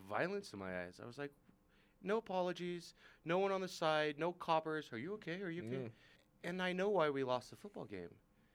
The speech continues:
Speaker 1: I
Speaker 2: <laughs> 'Cause the, the quarterback <laughs> threw a pass at the back of your head. <laughs>
Speaker 1: No, it was a kicker.
Speaker 2: Oh, yeah?
Speaker 1: It didn't even go over the field goal because I was in front of the field goal on a ladder. He couldn't even kick it in there.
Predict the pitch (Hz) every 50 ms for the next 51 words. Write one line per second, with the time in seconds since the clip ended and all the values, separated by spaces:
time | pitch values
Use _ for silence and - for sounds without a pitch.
0 | _ - - - 185 208 214 - - - - 208 - - - 196 180 - - 214
1 | - 165 180 175 - - 180 180 190 196 202 208 208 220 - - - - - 202
2 | 202 220 226 214 220 - - - - 175 185 - - 220 220 - 196 196 165 185
3 | 170 185 190 185 190 190 - 196 190 196 214 202 - 165 214 208 180 - - -
4 | - 466 - - 359 - - - 233 220 - 254 269 - - 254 254 - 262 262
5 | - - - 226 202 233 262 262 240 208 180 170 170 - 180 165 - - - 277
6 | 277 277 240 165 107 92 - _ - - 135 131 139 139 135 131 139 160 180 185
7 | 190 180 226 226 240 240 226 208 226 220 214 214 214 214 202 - 202 208 214 208
8 | 214 214 190 196 185 - - 233 254 262 214 - 156 147 143 160 - 175 160 -
9 | - 185 202 214 214 185 180 190 180 - - 202 208 208 196 180 180 170 - -
10 | 226 247 254 214 - 139 127 135 139 - - - 151 160 175 175 180 202 226 247
11 | 240 175 110 - - _ _ _ _ _ _ _ _ - 214 - - 247 240 233
12 | 233 220 233 220 - - 226 - 240 226 233 233 240 247 247 220 143 101